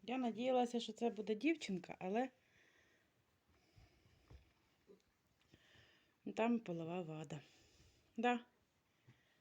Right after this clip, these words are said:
Не то хлопчик, не то дівчинка.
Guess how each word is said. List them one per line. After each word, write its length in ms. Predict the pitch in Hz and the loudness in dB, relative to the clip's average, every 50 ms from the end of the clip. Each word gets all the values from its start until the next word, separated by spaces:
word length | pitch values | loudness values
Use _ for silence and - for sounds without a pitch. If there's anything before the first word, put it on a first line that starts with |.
| _ _ _ _ _ _ _ _ _ _ _ _ - _ _ _ _ _ _ _ _ _ _ _ _ _ _ _ - - - _ - _ - - - | _ _ _ _ _ _ _ _ _ _ _ _ -20 _ _ _ _ _ _ _ _ _ _ _ _ _ _ _ -20 -20 -20 _ -20 _ -20 -14 -8
Не 140 | 175 185 175 | -8 -8 -6
то 180 | 175 - 175 | -6 -6 -8
хлопчик, 520 | 170 - - 175 175 175 - - - - 175 | -8 -6 -6 -6 -6 -6 -8 -12 -10 -8 -6
не 100 | 170 160 | -6 -6
то 160 | 151 - 160 | -6 -6 -8
дівчинка. 600 | 156 147 156 156 151 147 - - - - - - | -6 -4 -6 -6 -6 -6 -8 -10 -12 -12 -12 -18